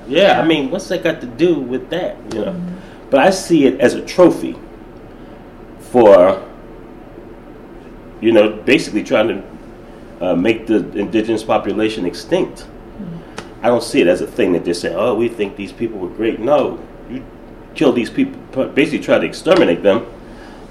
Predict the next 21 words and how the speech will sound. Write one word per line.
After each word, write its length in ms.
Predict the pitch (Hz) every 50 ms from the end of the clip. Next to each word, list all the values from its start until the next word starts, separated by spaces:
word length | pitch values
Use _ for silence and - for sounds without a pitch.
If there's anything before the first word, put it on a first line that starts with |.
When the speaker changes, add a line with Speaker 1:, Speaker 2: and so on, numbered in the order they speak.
| - -
Speaker 1:
Uh, 360 | 113 110 107 104 101 - 101
so 280 | - - 135 117 107 101
this 240 | - 143 139 - 135
is 240 | 120 107 98 98
your 360 | 104 107 107 104 101 98 92 -
sort 180 | - 135 107 90
of 60 | 87
trophy. 560 | - - - 160 151 - - - - - - - - - - - - - - - - - - - - - - - -
Um, 480 | - 101 101 98 95 90 87 85 85 85
they 140 | 104 127 131
probably 260 | - 131 117 92 90
wouldn't 200 | 95 85 - 85
say 240 | - - 101 90 90
that, 260 | 82 85 87 - -
but 220 | - 92 85 - - - - - - - - - - - - - - - - - - - - - -
that's 160 | - 180 -
the 80 | - 135
way 100 | 110 95
I 60 | 98
see 300 | 98 - - 127 104 82
it. 120 | - -